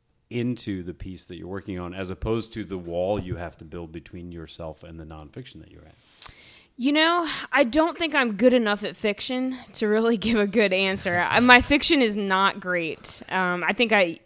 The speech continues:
Speaker 2: I think as a writer, we have to know our strong points, um, and certainly nonfiction and maybe memoir are mine. But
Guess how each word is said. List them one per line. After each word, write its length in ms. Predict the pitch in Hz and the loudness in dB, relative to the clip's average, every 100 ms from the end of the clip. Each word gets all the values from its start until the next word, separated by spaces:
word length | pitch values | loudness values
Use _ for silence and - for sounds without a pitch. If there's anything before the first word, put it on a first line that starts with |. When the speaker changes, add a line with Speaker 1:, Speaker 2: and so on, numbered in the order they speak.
| - | -4
Speaker 2:
I 60 | 220 | -2
think 180 | 277 | 2
as 140 | 247 220 | 2 2
a 80 | 190 | 4
writer, 260 | 185 185 | 4 4
we 120 | 190 | 4
have 120 | 190 185 | 0 0
to 80 | 185 | 0
know 180 | 180 | 4
our 160 | 175 170 | 4 2
strong 440 | - - 170 180 | -2 -4 -4 -4
points, 600 | 185 214 214 214 - - - | -4 0 0 -2 -6 -12 -6
um, 260 | 180 175 175 | -4 -2 -4
and 100 | 175 | -4
certainly 380 | 185 165 180 170 | -4 -2 -2 -2
nonfiction 460 | 170 170 170 - | -2 -4 -6 -8
and 100 | 170 | -6
maybe 220 | 165 156 | -6 -4
memoir 420 | 165 156 160 160 151 | -6 -6 -4 -6 -6
are 40 | |
mine. 320 | 165 170 180 - - - _ - | -6 -4 -6 -10 -20 -20 _ 8
But 280 | 208 208 | 10 8